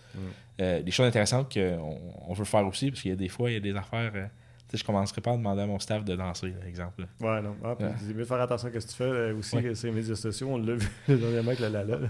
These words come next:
Speaker 2: Ah, écoute. Ouais, non, puis je, je veux pas embarquer là-dedans,
Speaker 1: Non, non,
Speaker 2: mais,
Speaker 1: ça,
Speaker 2: mais
Speaker 1: ouais.
Speaker 2: la, ça, c'est un autre, une autre partie des médias sociaux. C'est, tu sais, c'est une communication à deux.
Speaker 1: Ouais.
Speaker 2: Euh, donc, c'est important d'avoir une, euh,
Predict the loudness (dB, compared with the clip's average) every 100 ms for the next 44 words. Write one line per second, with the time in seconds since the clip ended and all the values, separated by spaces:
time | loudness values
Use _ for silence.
0 | -2 4 4 4 4 4 4 -6 0 8
1 | 12 12 8 4 2 4 4 6 8 10
2 | 10 10 8 8 10 10 10 8 8 8
3 | 10 12 12 10 8 4 2 0 2 4
4 | 4 6 8 6 6 -2 0 4 4 4
5 | 2 4 2 4 4 4 4 2 4 4
6 | 4 -2 -4 -2 0 2 4 4 6 6
7 | 8 6 6 4 2 -2 0 2 0 -4
8 | -8 2 4 6 6 4 4 4 2 -2
9 | -2 -2 0 2 4 4 4 6 6 6
10 | 6 6 6 4 4 4